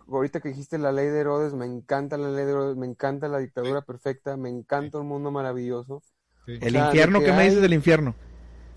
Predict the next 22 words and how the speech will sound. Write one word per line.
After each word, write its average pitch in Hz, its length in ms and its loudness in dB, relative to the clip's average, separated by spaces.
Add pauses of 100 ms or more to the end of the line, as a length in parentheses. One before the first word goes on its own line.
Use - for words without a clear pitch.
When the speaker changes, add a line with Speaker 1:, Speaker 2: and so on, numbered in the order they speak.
(180)
Speaker 1:
Ah, 196 200 4
sí, 202 200 4
no, 190 180 4
y 165 40 4
El 147 120 4
infierno 170 540 0
también, 151 420 -4
no, 156 140 0
hombre. 139 320 -4 (380)
O 135 100 -8
sea, 147 340 4 (540)
eh, 135 680 2
hay 151 160 2
muchas 196 420 0
historias. 160 640 -2
Em, 147 160 -8 (460)
es 160 160 -4
que, 220 260 2
eh, 175 220 4
es 180 180 0
parte 202 420 2
de, 180 540 -2